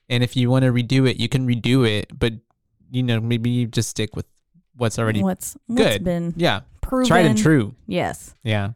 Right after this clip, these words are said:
Speaker 2: Because as we see, when you do a shot-for-shot remake of, like, The Hills Have Eyes,
Speaker 1: Mm-hmm.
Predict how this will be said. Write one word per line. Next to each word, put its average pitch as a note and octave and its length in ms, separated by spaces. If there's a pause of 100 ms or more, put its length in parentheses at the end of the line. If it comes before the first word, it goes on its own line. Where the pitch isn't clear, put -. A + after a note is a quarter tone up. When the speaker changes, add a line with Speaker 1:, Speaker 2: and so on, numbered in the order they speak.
(180)
Speaker 2:
Because F#3 300
as F#3 200
we E3+ 100
see, D4+ 320
when D#3+ 360
you E3+ 140
do A#3+ 220
a E3 60
shot-for-shot - 580
remake D#3 400
of, E3 80
like, - 200 (320)
The E3 80
Hills - 240
Have F#3+ 140
Eyes, B3+ 280
Speaker 1:
Mm-hmm. A#2+ 340